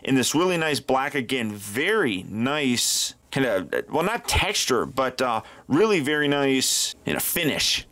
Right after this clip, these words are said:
on it. Uh, I feel like this one is backwards. It should be that, <laughs> I think, for, for Cyborg. Uh, but you got that very nice one for Wonder Woman as well. Obviously, there's Batman,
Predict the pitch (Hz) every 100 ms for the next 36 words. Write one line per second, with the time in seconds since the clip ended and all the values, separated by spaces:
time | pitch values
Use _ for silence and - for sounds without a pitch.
0 | - - 117 104 90 76 107 107 - -
1 | 170 180 110 139 143 156 147 139 - -
2 | - - - - - - 110 98 - 67
3 | - - - 101 - 87 76 - - -
4 | - - 120 104 101 95 104 - - -
5 | - 175 101 - - - - 107 - -
6 | 131 - 151 180 180 - 113 123 117 101
7 | - - - - 120 117 123 135 117 -
8 | 147 139 131 110 135 113 - 120 117 147
9 | 147 139 139 - 135 123 - - - -
10 | 120 135 160 165 165 165 - - 117 113
11 | 151 151 123 123 120 117 120 107 101 -
12 | 127 92 131